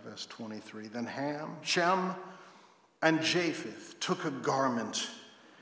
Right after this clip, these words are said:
and laid it both on their shoulders and walked backwards and covered the nakedness of their father.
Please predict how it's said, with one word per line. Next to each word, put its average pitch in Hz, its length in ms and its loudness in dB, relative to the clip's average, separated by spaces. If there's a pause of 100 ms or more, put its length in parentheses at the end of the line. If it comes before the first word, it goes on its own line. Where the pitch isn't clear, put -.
(300)
and 175 180 12
laid 196 220 12
it 185 160 10
both 180 320 8
on 165 160 8
their 156 100 8
shoulders 170 600 6
and 151 160 4
walked 170 520 2
backwards 151 800 6
and 143 220 4
covered 147 520 6
the 143 120 6
nakedness 139 840 4
of 123 160 0
their 123 180 0
father. 95 680 -4